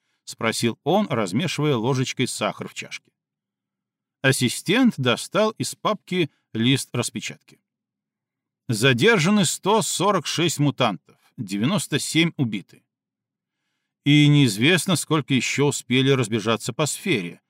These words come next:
прокомментировал сообщение Шалиев. «Уничтожена подпольная лаборатория по производству нелегального эфемера», — добавил ассистент. «Можно подумать, что она единственная», — усмехнулся Шалиев.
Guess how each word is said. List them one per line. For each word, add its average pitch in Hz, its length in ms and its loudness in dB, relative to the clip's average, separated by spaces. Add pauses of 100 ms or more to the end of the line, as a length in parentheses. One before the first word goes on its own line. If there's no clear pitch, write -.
(180)
прокомментировал 131 760 -2
сообщение 107 580 -4
Шалиев. 98 400 -6 (1300)
«Уничтожена 151 800 4
подпольная 147 540 0
лаборатория 135 600 0
по 139 100 -6
производству 104 600 -4
нелегального 101 680 -2
эфемера», — 104 600 -2 (260)
добавил 101 480 -2
ассистент. - 500 -12 (800)
«Можно 127 340 4
подумать, 120 520 0 (120)
что - 200 -4
она 120 160 4
единственная», — 98 840 -2 (260)
усмехнулся 110 720 -4
Шалиев. 87 400 -8